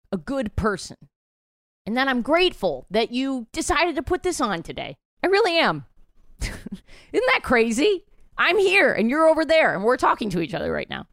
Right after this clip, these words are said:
That's nuts. But anyway, I hope you're having a great week. I hope you come see me on tour. Go support the Patreon that makes this possible, Patreon dot com slash W H D S.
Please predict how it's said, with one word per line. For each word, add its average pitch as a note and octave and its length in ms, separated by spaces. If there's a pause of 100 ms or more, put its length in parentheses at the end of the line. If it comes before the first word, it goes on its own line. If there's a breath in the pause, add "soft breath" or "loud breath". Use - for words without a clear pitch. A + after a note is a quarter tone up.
(140)
That's G#4+ 200
nuts. C5 380 (640)
But D4 100
anyway, B3+ 580
I A#3+ 60
hope D#4+ 160
you're D4+ 100
having G3 200
a F3 40
great D#3 280
week. E3+ 360 (240)
I - 40
hope E4+ 160
you D4+ 60
come G3+ 180
see - 180
me E3 140
on D#3+ 160
tour. E3+ 420 (260)
Go E4+ 140
support A3 440
the D#3+ 60
Patreon E3 600
that E3 120
makes E3 220
this E3 160
possible, F3+ 500
Patreon E3+ 520
dot D#3 180
com E3 240
slash D3+ 240
W D#3 300
H D#3 220
D D#3+ 120
S. F3+ 240